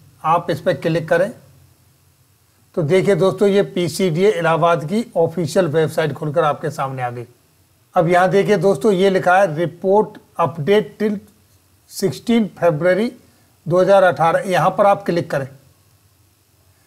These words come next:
आपने क्लिक किया, देखिए दोस्तों, ये पेज खुल के आपके सामने आ गया और यहाँ देखिए, ये जो कॉलम है,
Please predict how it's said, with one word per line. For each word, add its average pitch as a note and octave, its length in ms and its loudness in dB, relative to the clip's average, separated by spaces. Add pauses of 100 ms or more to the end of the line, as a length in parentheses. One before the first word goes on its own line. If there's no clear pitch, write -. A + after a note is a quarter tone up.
(260)
आपने F3 340 0
क्लिक F#3+ 320 0
किया, G#3+ 140 2
देखिए F#3 320 0
दोस्तों, F#3+ 360 0
ये F3 220 0
पेज G3 300 0
खुल E3+ 180 -4
के F3+ 80 0
आपके E3+ 220 0
सामने D3+ 300 -4
आ C3 80 -6
गया B2+ 140 -10 (400)
और F3+ 120 2
यहाँ F3 240 0
देखिए, F3+ 300 0
ये F#3+ 300 2
जो G3 120 2
कॉलम E3 400 0
है, B2+ 80 -6